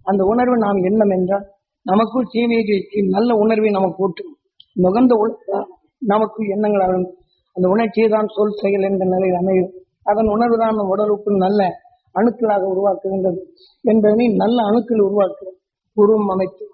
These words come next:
அருவ நிலையை நாம் பெறக்கூடிய மார்க்கத்தை கூட்டியுள்ளார்கள் நமது ஞானிகள். அங்கே எது என்ன வேண்டும் என்பதனை வழிகாட்டி உள்ளார்கள். அதான் தீபத்தை காட்டும் போது அந்த பொருள் அறிந்து செயல்படும் சக்தி பெற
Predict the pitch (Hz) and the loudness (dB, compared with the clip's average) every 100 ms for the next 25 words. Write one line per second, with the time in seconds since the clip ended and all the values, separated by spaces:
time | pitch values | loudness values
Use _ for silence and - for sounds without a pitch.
0 | - _ - 190 240 262 226 214 208 190 | -20 _ -2 0 0 0 -2 0 -2 -2
1 | 180 202 214 202 196 185 202 226 220 - | -2 0 0 -2 -4 -4 -4 -2 -4 -4
2 | 202 202 185 190 185 185 170 185 - _ | -4 -4 -4 -2 0 0 -2 -6 -10 _
3 | _ _ - 180 180 190 185 165 175 165 | _ _ -2 0 2 0 0 -2 -2 -2
4 | - - _ _ _ - 196 233 233 196 | -4 -16 _ _ _ -4 0 2 2 0
5 | 208 254 214 247 240 240 226 233 - - | 0 0 0 0 -2 -2 -2 -4 -8 -20
6 | _ _ _ - 202 226 220 214 208 190 | _ _ _ -2 0 2 2 2 0 0
7 | 208 233 240 196 202 190 190 170 - _ | -2 -2 -2 -4 -4 -2 -2 -4 -10 _
8 | _ _ _ 175 196 185 220 214 220 220 | _ _ _ -2 0 0 0 0 -2 -4
9 | 208 214 214 233 220 220 233 - _ _ | -2 -2 -2 -2 0 -2 -4 -10 _ _
10 | - 190 208 196 214 247 254 240 240 233 | -4 2 2 2 0 0 0 0 0 -2
11 | 196 240 233 233 226 214 202 196 240 226 | 0 0 0 -2 -2 -2 -4 -4 -4 -2